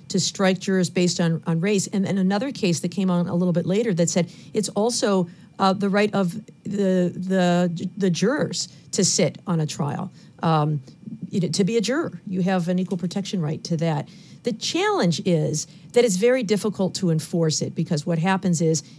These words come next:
if someone, uh, begins to demonstrate a pattern of striking all the jurors of color, um,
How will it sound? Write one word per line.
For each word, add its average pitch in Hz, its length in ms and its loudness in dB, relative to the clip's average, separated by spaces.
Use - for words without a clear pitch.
if 226 180 2
someone, 220 440 0
uh, 170 200 4
begins 196 360 0
to 196 80 0
demonstrate 190 440 2
a 165 40 0
pattern 190 360 0
of 160 80 0
striking 175 400 0
all 165 180 2
the 165 100 0
jurors 170 340 0
of 143 80 -4
color, 156 460 0
um, 170 360 2